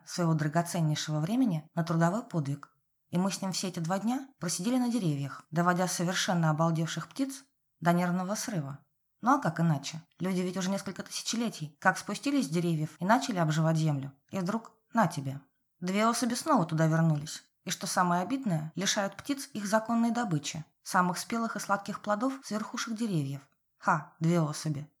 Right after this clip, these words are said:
Вы еще на сезонных распродажах не бывали, птички. Вот где сразу становится ясно, что большинство представителей человеческого рода по-прежнему обитает там, на ветках. В общем, к вечеру воскресенья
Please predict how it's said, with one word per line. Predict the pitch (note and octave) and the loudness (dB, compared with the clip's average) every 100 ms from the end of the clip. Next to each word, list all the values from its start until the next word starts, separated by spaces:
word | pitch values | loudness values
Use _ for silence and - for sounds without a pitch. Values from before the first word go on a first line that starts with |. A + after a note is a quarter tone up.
| _ _ | _ _
Вы | D#3 D#3+ | 0 2
еще | F3 G#3 | 2 0
на | G#3 | -2
сезонных | B3 G#3+ G3+ G#3 | -2 0 0 0
распродажах | G#3+ - A3+ G3+ D#3+ G3 | -4 -4 0 2 2 0
не | A#3 | 0
бывали, | G#3+ G#3+ E3 C#3+ D3 _ _ - | 0 2 2 0 -8 _ _ -20
птички. | - - D#3+ - D#3 _ _ _ _ _ | -10 -6 -6 -8 -14 _ _ _ _ _
Вот | A#3+ B3 | -2 0
где | F3+ F3 | 2 0
сразу | F3+ B3 B3+ | 0 0 0
становится | E3+ F#3+ A3 A3 A#3+ | 0 0 2 0 -4
ясно, | G#3 D#3+ - D3+ - | -2 -2 -4 -10 -10
что | - - F#3 | -12 -4 -2
большинство | F#3+ - G#3+ - - F3 | 0 0 -2 -4 -4 -2
представителей | D3+ F3+ - G3 G#3 F3+ E3+ | -2 -4 -2 -2 0 -2 -2
человеческого | F#3+ F#3+ G3 F3 - G3+ | -2 -4 -4 -6 -6 -2
рода | B3+ C4 D#3 - _ | 0 0 -4 -8 _
по-прежнему | - B3+ C#4+ G#3 E3+ D#3+ | -6 -2 0 2 4 4
обитает | D#3+ - C4 B3 - | 2 0 -2 -2 -2
там, | F3+ C3+ - _ _ - | 0 0 -6 _ _ -2
на | D#4 | 2
ветках. | F3 D3 - - - _ _ _ _ _ _ _ - | 2 0 -4 -12 -14 _ _ _ _ _ _ _ -4
В | F3 | -2
общем, | F3+ F#3 | 0 -2
к | E3+ | -2
вечеру | F#3+ G3+ F3 E3+ | -4 -4 -2 -2
воскресенья | E3 F#3 - B3+ C4 D#3+ | -2 -6 -4 0 0 -2